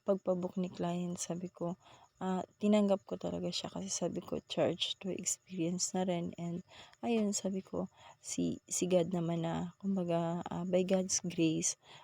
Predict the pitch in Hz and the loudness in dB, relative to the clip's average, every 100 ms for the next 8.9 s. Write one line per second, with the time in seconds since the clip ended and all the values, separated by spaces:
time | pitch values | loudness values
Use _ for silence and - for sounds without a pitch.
0 | - - 175 170 165 165 160 - _ _ | -16 -6 -2 -2 -2 -2 -4 -6 _ _
1 | _ _ _ _ _ - 196 196 196 185 | _ _ _ _ _ 0 4 6 6 8
2 | 175 170 170 170 175 170 165 165 175 - | 6 6 0 0 0 0 0 -2 -2 -4
3 | - 160 160 - 151 170 - 180 175 - | -4 -4 -6 -6 -6 -6 -8 -6 -2 2
4 | 208 196 185 180 180 180 175 _ 165 170 | 4 4 2 0 0 -2 -8 _ -6 -4
5 | 175 170 180 170 - - - - - 175 | -4 -4 -4 -6 -8 -16 -16 -16 -6 -2
6 | 175 170 175 180 175 180 175 170 170 170 | -2 -2 -4 0 2 2 2 2 0 0
7 | 170 165 170 165 170 170 165 165 175 170 | 0 0 0 0 0 -2 -2 -2 -4 -4
8 | - 170 - 165 165 175 165 160 | -4 -6 -6 -6 -6 -6 -6 -4